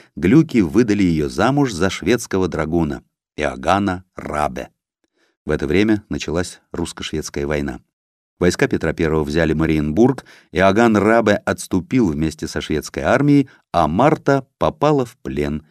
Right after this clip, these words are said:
и несколько недель прожила под солдатской телегой в обозе войск фельдмаршала Шереметьева. Случайно она попалась на глаза фельдмаршалу и оказалась в его доме. У Шереметьева её отнял всесильный любимец царя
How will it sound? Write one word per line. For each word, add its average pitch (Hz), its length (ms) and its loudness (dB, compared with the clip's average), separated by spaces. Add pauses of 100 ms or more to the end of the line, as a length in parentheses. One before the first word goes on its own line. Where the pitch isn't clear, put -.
(200)
и 73 100 -6
несколько 82 480 -2
недель 80 400 -2
прожила 73 460 -6
под - 180 -10
солдатской 80 640 -4
телегой 95 480 0
в 69 100 -2
обозе 76 380 -2
войск 80 380 -4 (300)
фельдмаршала 76 600 -4
Шереметьева. 69 640 -4 (600)
Случайно 85 680 0 (320)
она 92 220 2
попалась 127 420 2
на 104 120 2
глаза 101 340 4
фельдмаршалу 117 840 2 (600)
и 196 60 2
оказалась 104 520 0
в - 80 -8
его 71 220 -2
доме. 65 340 -8 (440)
У 92 80 0
Шереметьева 110 680 4
её 107 300 4
отнял 101 420 2
всесильный 131 720 0
любимец 95 500 -2
царя 76 480 -4